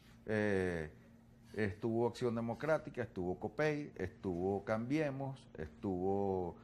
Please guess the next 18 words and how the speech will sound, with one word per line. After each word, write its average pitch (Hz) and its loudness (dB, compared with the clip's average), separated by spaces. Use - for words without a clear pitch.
El 90 -2
Cambio, 135 4
el 98 -2
partido - -6
del 95 -4
Pastor 90 -6
Bertucci, 127 -8
este, 92 -6
estuvo... 98 0
Eh, 95 2
Avanzada 98 4
Progresista, 110 -2
estuvo 92 -2
Puente, 127 -2
estuvo, 92 -2
eh, 95 2
Bandera 95 0
Roja, 117 2